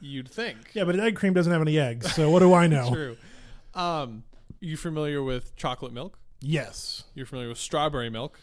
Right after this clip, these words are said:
Speaker 2: Yes.
Speaker 1: Coffee milk. It's milk,
Speaker 2: It's milk
Speaker 1: but
Speaker 2: with
Speaker 1: it's made to taste like coffee.
Speaker 2: So it's, it's like a Nesquik powder sort of thing?
Speaker 1: No, like, you buy it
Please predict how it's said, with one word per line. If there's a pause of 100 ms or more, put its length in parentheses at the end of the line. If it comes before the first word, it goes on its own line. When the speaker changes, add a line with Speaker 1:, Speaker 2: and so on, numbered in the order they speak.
(140)
Speaker 2:
Yes. (180)
Speaker 1:
Coffee
milk. (1400)
It's
milk, (240)
Speaker 2:
It's
milk
Speaker 1:
but
Speaker 2:
with
Speaker 1:
it's
made
to
taste
like
coffee.
Speaker 2:
So
it's,
it's
like
a
Nesquik
powder
sort
of
thing? (220)
Speaker 1:
No,
like,
you
buy
it